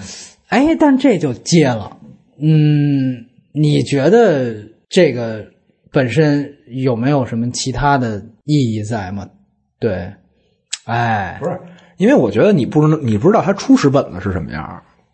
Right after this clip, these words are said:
Speaker 2: 他有可能初始本子跟现在这个不一样，
Speaker 1: 不一样。
Speaker 2: 他的戏给剪了，这也有可能，对吧？
Speaker 1: 嗯。
Speaker 2: 啊，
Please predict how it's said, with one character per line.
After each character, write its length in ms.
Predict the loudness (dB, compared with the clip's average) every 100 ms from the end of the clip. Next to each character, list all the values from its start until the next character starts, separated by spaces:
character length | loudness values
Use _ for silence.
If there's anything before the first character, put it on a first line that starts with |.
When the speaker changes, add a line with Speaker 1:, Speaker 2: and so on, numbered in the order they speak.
| _ _
Speaker 2:
他 140 | 0
有 180 | 2 2
可 180 | 0 -4
能 240 | -4 -8
初 200 | -2 -2
始 120 | 0
本 200 | -2 -2 -4
子 40 |
跟 140 | -2
现 140 | 2 2
在 160 | 2
这 100 | 2
个 80 | 2
不 60 | 2
一 40 |
样， 20 |
Speaker 1:
不 80 | 2
一 140 | 2 2
样。 460 | 0 -2 -8 -10 -4
Speaker 2:
他 140 | -2
的 80 | 0
戏 180 | 0 0
给 100 | 0
剪 220 | 0 -2 -8 -12
了， 180 | -8 -4
这 180 | 0 0
也 160 | 2
有 120 | 2
可 200 | 2 -4
能， 160 | -10 -14 -16 -16 -8
对 100 | -4
吧？ 220 | -4 -4 -8 -12 -16 -16 -18 -4
Speaker 1:
嗯。 80 | 0
Speaker 2:
啊， 360 | 2 0 -2